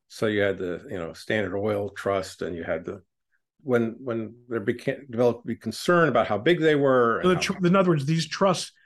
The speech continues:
Speaker 2: would own the various Standard Oil companies. So
Speaker 1: Right.
Speaker 2: so that you'd have the flexibility of not having an, an overly large corporation, but they would coordinate their actions so that Standard Oil of the Pennsylvania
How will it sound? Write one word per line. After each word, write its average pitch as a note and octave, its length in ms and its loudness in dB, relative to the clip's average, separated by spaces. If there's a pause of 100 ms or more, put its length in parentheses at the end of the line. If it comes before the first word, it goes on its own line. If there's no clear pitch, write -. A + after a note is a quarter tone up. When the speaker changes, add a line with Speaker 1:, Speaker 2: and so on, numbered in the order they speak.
(120)
Speaker 2:
would D3 260 0
own E3+ 420 4 (140)
the C#3 100 0
various D3+ 440 4
Standard C#3+ 460 -2
Oil C3+ 460 0 (580)
companies. A#2+ 640 -4 (160)
So B2 60 -2
Speaker 1:
Right. C#3 340 4
Speaker 2:
so - 140 -2
that D#3 80 2
you'd E3 160 6
have F3 160 2
the E3+ 80 2
flexibility D#3 840 0 (440)
of D3 100 0
not D3+ 180 4
having D3 360 0
an, C3 120 -4
an B2+ 200 -8
overly C#3 340 2
large C3 380 0
corporation, D3+ 600 0
but C3 160 -2
they C#3+ 120 0
would C3+ 160 -4
coordinate D#3+ 640 -2 (220)
their C#3 140 0
actions D#3 460 -4
so A#2 80 -6
that A2+ 180 -8
Standard C#3 400 2
Oil C3 280 0
of A#2 60 -4
the A2+ 60 -8
Pennsylvania D#3+ 640 0